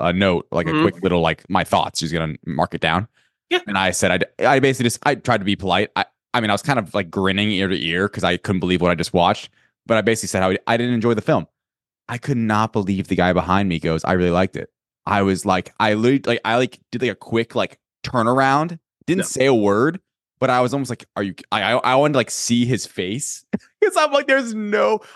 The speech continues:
Speaker 1: I mean, there is no way you really thought it, like, you really liked it." I, I've,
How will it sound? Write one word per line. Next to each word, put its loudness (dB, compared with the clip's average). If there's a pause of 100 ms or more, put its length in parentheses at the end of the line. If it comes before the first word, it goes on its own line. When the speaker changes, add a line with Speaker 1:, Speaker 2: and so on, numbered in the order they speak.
Speaker 1:
I 2
mean, -4
there 0
is -2
no -2 (200)
way 0 (340)
you -2 (200)
really 4
thought 2
it, -4
like, -6
you -6
really 2
liked -4
it." -12
I, 2
I've, -2